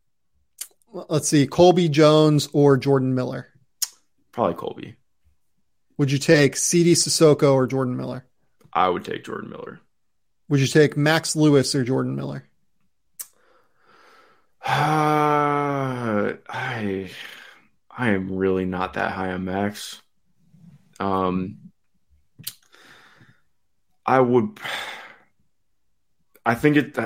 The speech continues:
Speaker 2: I don't wanna do the "it depends on the team" thing. That's where it gets really close for me, 'cause I think,
Speaker 1: Yeah,
Speaker 2: like,
Speaker 1: okay. I'm with it.
Speaker 2: um,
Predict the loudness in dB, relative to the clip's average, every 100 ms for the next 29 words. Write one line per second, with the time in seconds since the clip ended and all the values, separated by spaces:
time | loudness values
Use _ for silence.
0 | 2 6 6 6 4 4 4 6 6 4
1 | 0 -2 0 0 -2 -2 -4 -2 0 2
2 | 2 2 2 0 -2 -6 -4 -4 -4 -6
3 | -8 -10 -10 -4 0 0 2 0 2 2
4 | 2 0 -2 2 0 -2 _ _ _ _
5 | _ _ 2 4 6 2 -2